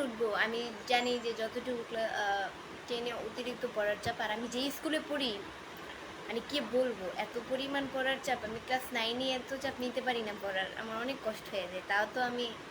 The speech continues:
সব কিছু মেনটেন করে চলি আসলে। তাও এখন আগেরকার থেকে অনেক ইজি করে ফেলছে। একটাই কি, আগে ম্যামরা হচ্ছে গিয়ে, আহ, কি বলবো,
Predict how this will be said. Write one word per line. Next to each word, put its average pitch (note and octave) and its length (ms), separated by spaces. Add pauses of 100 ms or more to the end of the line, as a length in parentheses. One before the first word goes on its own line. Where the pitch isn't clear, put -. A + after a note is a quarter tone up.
(520)
সব A#3+ 220
কিছু C4 220
মেনটেন A#3 460
করে A3+ 260
চলি A#3 340
আসলে। G3 400 (1800)
তাও D4+ 260 (100)
এখন F4 260 (160)
আগেরকার D4 640
থেকে F4+ 220 (120)
অনেক F4+ 280 (120)
ইজি C4+ 260
করে D#4 240
ফেলছে। B3 380 (640)
একটাই G4+ 500
কি, E4 160 (1120)
আগে B3 320 (160)
ম্যামরা B3 440
হচ্ছে C#4+ 340
গিয়ে, C#4 280 (100)
আহ, A3 300
কি C4+ 120
বলবো, A3 380